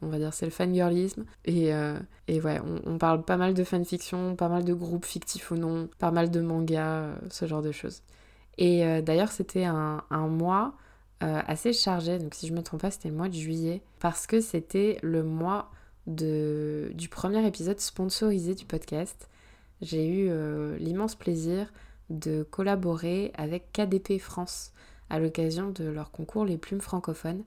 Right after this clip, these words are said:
J'ai pu accueillir Charlotte Deleval pour parler du concours, de son expérience, parce qu'elle avait gagné donc l'édition deux mille vingt-deux, et elle était marraine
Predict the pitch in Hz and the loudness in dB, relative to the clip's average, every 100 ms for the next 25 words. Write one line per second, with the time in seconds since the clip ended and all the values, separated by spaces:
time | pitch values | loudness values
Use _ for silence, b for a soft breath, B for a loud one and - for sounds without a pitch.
0 | B - 165 214 208 196 180 190 220 - | B -2 2 4 4 2 2 0 -4 -4
1 | 185 180 190 175 160 156 175 - - 196 | 0 2 2 0 0 -2 -6 -8 -6 -2
2 | 190 180 180 170 - 160 - 214 220 B | 0 2 0 -2 -6 -8 -4 -4 -6 B
3 | B - 175 214 190 175 165 - 156 170 | B -4 0 2 2 -2 -4 -6 -4 -4
4 | 240 - - 175 156 156 156 160 160 165 | -6 -10 -8 -4 -2 -2 -2 -2 -2 -4
5 | 156 - 156 156 - 165 165 B B - | -6 -8 -8 -6 -6 -6 -8 B B -4
6 | 165 170 165 156 151 151 214 b b b | 0 0 0 0 -2 -2 -4 b b b
7 | - 160 156 151 180 202 226 - 165 156 | 0 2 2 0 2 0 0 -4 -4 -4
8 | 151 160 190 175 | -2 -2 -2 -4